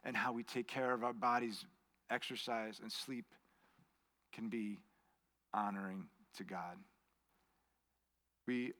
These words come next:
were created, we are commanded, we were redeemed, and we are reminded that our bodies matter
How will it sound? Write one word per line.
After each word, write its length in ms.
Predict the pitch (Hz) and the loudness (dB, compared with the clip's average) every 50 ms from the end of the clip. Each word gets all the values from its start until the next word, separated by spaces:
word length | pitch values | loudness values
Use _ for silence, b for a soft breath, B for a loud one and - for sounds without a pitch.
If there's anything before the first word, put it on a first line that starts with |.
| _ | _
were 320 | - 123 120 113 107 98 - - _ - | 0 2 4 4 2 0 -2 -8 _ -6
created, 500 | - - 120 123 127 131 120 110 107 107 - - - _ _ _ _ - 208 | -2 2 4 6 6 6 6 4 2 -2 -6 -10 -18 _ _ _ _ -10 -4
we 120 | 127 123 | -2 0
are 160 | 117 110 107 - - | 2 2 2 0 -2
commanded, 520 | - 117 120 127 127 123 117 107 107 107 104 95 - | -2 0 0 2 2 2 0 0 -2 -4 -4 -6 -4
we 120 | 120 113 | -2 0
were 140 | 110 110 110 | 0 0 0
redeemed, 600 | 98 107 107 104 120 135 135 131 123 120 110 104 | -2 -2 -4 -2 0 0 0 2 0 0 -2 -2
and 100 | 123 113 | -2 0
we 100 | 113 117 | 2 2
are 80 | 117 107 | 2 2
reminded 560 | 113 117 117 120 123 123 120 110 110 104 98 - B B B B B B | 2 2 4 6 6 6 4 2 0 -2 -4 -6 B B B B B B
that 160 | - 113 123 - | 2 4 4 6
our 140 | 120 113 | 4 4
bodies 420 | 104 101 117 117 120 120 120 104 98 | 6 8 8 8 8 8 4 0 2
matter 500 | 117 123 120 117 113 104 107 107 107 | 6 8 8 8 8 6 2 -2 -4